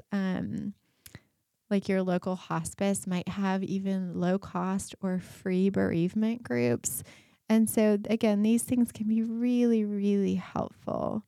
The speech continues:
So just to wrap up today's episode, if you are in grief, know that I am thinking about you. I am sending care your way. It is really difficult during the holidays.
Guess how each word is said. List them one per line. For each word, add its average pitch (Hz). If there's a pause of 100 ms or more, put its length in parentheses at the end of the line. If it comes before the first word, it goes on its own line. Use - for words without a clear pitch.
(240)
So 277
just 320
to 285
wrap 240
up 214
today's 196 (280)
episode, 196
if 240
you 254
are 240
in 240
grief, 226
know 208
that 196
I 185
am 190
thinking 240
about 214
you. 208
I -
am 196
sending 220
care 208
your 202
way. 190 (500)
It -
is 226
really 208
difficult 202
during 196
the 190
holidays. 190